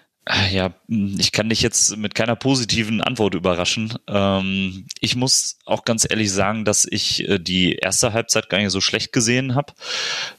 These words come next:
Ähm, ja, dahin ging's dann irgendwie so ein bisschen in der, in der zweiten Halbzeit. Äh, wir hatten das, glaub ich, in den, in den letzten Saisons schon mal öfter, dass wir in der Krise so... Ähm,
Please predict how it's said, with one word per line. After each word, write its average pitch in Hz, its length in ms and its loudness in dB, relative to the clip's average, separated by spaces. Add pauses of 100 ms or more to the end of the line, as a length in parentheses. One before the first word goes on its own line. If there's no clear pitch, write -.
(140)
Ähm, 101 420 0
ja, 101 160 0
dahin 113 360 0
ging's 135 320 2
dann 135 180 0
irgendwie 135 260 -2
so 123 120 2
ein 131 100 0
bisschen 143 320 0
in 123 120 -2
der, 131 380 2
in - 60 -4
der 127 140 0
zweiten 139 420 0
Halbzeit. 95 680 2
Äh, 104 200 2
wir 101 80 2
hatten 120 160 -2
das, 110 160 0
glaub 110 180 0
ich, 117 120 -2
in 107 100 -6
den, 110 440 -2
in 113 100 -2
den 107 100 2
letzten 110 560 0
Saisons 104 380 0
schon - 160 0
mal 107 140 2
öfter, 110 420 0
dass - 500 0 (100)
wir 104 300 2
in 104 80 -12
der 104 80 0
Krise 131 480 0
so... 107 560 2 (180)
Ähm, 98 580 0